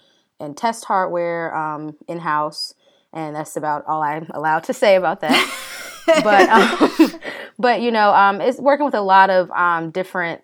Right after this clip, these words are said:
Speaker 1: uh, systems and different platforms and different languages and things, and, um,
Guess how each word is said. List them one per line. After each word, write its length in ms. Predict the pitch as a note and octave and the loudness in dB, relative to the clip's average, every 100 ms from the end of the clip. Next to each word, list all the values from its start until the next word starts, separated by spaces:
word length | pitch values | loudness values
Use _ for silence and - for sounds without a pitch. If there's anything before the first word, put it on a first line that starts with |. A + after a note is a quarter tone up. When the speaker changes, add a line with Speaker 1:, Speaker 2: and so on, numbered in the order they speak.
| - | -6
Speaker 1:
uh, 220 | E3 C#3+ | -4 -4
systems 720 | E3 - E3 - D#3+ D#3 D#3 | -8 -8 -8 -6 -6 -4 -6
and 200 | D#3+ D#3 | -8 -6
different 380 | D#3+ F3+ F#3+ - | -8 -6 -8 -8
platforms 680 | - D3+ - E3 D3+ D3+ D3 | 0 0 0 -6 -6 -8 -10
and 160 | D3 D3 | -12 -10
different 420 | D#3+ - D#3 E3+ | -12 -12 -12 -8
languages 500 | D#3+ D#3+ D#3 D#3 D3 | -8 -6 -8 -8 -12
and 160 | D3 | -12
things, 440 | C#3+ D3 C#3+ D3 C#3+ | -10 -8 -10 -14 -14
and, 220 | C#3+ D3 _ _ _ - | -14 -16 _ _ _ -6
um, 640 | E3 D#3+ D3 C3 D3 G3+ | -2 0 -2 -6 -12 -16